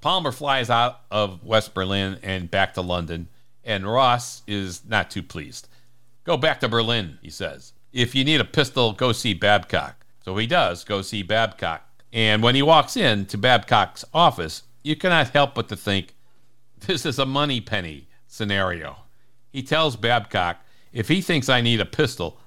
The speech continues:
I need a coffin." <laughs> That's another good line. Babcock says,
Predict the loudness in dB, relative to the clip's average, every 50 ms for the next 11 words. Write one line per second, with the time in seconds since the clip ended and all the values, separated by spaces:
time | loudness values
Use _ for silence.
0 | -16 -6 -4 -2 0 2 2 0 0 -4 0 4 6 6 6 6 2 -2 -8 -10
1 | -14 -18 -20 -20 -20 -20 -20 -16 -14 0 4 6 6 6 4 0 -2 -2 -2 -4
2 | -6 -6 -6 -6 -2 0 0 0 0 -2 -2 -2 -2 -2 -6 -12 -12 -12 -12 -16
3 | -20 -20 -20 -8 -6 -6 -6 -6 -4 -2 -2 0 0 -2 -2 -2 0 0 0 0
4 | -2 -2 -4 -4 -2 0 2 4 4 4 4 2 -2 -6 -14 -20 -18 -6 -2 -2
5 | 0 0 -2 -2 -2 -2 -2 -2 -4 -8 -14 -20 -10 -4 -2 0 0 0 -2 -4
6 | -6 -8 -10 -14